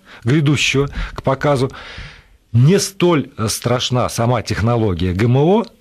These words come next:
сколько зависимость наша от иностранного поставщика этой технологии, абсолютная зависимость. Когда мы зависим от семян,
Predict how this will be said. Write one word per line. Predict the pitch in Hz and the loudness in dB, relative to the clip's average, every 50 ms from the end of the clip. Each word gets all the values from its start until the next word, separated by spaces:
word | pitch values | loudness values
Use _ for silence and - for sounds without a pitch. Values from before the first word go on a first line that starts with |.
| _ | _
сколько | - - - - 160 151 - - 139 | -12 -8 -4 0 0 0 0 0 0
зависимость | 110 107 147 139 127 127 131 117 - - 165 180 208 208 - - - - | 0 2 2 2 2 2 2 0 0 0 0 2 2 0 -2 -4 -6 -2
наша | 127 151 175 180 165 - - 170 165 151 - _ _ - - - | 0 2 2 2 0 -2 -4 -4 -6 -8 -10 _ _ -20 -18 -6
от | - 135 139 165 180 - - - - - _ _ _ _ _ _ _ _ _ _ _ _ _ _ _ _ _ _ _ _ _ | -2 0 2 2 2 0 -4 -12 -20 -20 _ _ _ _ _ _ _ _ _ _ _ _ _ _ _ _ _ _ _ _ _
иностранного | - 131 139 143 120 - - - 143 143 123 107 101 98 90 90 | 0 2 2 2 2 -2 -4 -2 0 0 0 0 -2 -2 -2 -4
поставщика | - 107 - - - 95 - - 104 - - 143 151 156 | -4 -6 -6 -4 -4 -2 -2 -2 -2 0 0 0 2 2
этой | 143 120 - 110 101 | 0 0 0 -2 -4
технологии, | - 104 - - 113 110 113 139 175 180 147 131 | -4 -4 -4 -2 0 2 2 4 4 4 4 2
абсолютная | 131 - - - - 139 143 170 165 - 110 113 110 | 0 0 -2 -2 0 2 2 2 2 2 0 0 0
зависимость. | 95 98 98 87 85 80 - - 82 82 - | 0 0 0 0 -2 -4 -4 -8 -10 -8 -4
Когда | - 101 117 143 | -2 0 2 2
мы | 123 110 | 2 2
зависим | 101 143 135 113 92 - - 85 82 82 | 2 2 2 2 0 -2 -4 -4 -4 -2
от | 104 160 208 202 | 0 0 0 0
семян, | - - 180 180 151 120 117 110 98 98 101 | 0 0 0 2 2 2 2 0 -2 -4 -6